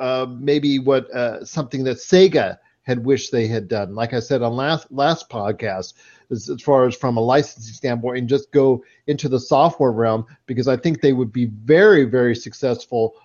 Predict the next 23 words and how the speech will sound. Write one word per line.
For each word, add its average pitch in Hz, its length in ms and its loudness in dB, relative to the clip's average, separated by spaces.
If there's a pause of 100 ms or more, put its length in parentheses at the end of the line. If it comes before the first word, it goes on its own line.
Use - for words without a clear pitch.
(220)
um, 107 400 -6
publishing 131 680 -4
as 113 140 -6
a 113 60 -4
publisher 131 720 -2
on, 110 280 -6
on 104 280 -10
different 120 320 -6
consoles 120 580 -2 (360)
and 233 180 4
also 151 300 4
on 120 120 2
mobile. 120 420 2
As 123 240 2
you 147 120 0
can - 160 -8
see 175 280 0
with 147 160 2
Nintendo 120 520 -2
Go, 147 420 2 (840)
even 190 380 4
though 151 260 6
they're, 156 340 4